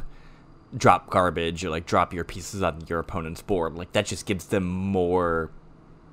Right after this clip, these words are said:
more pieces to work with in the future. So, like, yeah, kinda like, I think the biggest rookie mistake that I, you know,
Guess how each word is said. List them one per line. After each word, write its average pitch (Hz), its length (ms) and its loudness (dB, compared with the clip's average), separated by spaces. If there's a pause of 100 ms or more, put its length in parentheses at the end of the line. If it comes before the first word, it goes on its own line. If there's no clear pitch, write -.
(100)
more 127 220 6
pieces 120 420 0
to - 100 -6
work 82 220 -2
with 82 140 -2
in 82 120 -6
the 85 60 -6
future. 82 460 -4
So, - 180 -2
like, 82 240 0 (800)
yeah, 110 220 4
kinda 104 220 6
like, 95 260 4
I 127 100 6
think 110 200 2
the 101 100 6
biggest 92 400 2 (260)
rookie 107 380 0
mistake 90 540 -2
that 87 140 2
I, 80 80 0
you 82 120 -6
know, 73 140 -10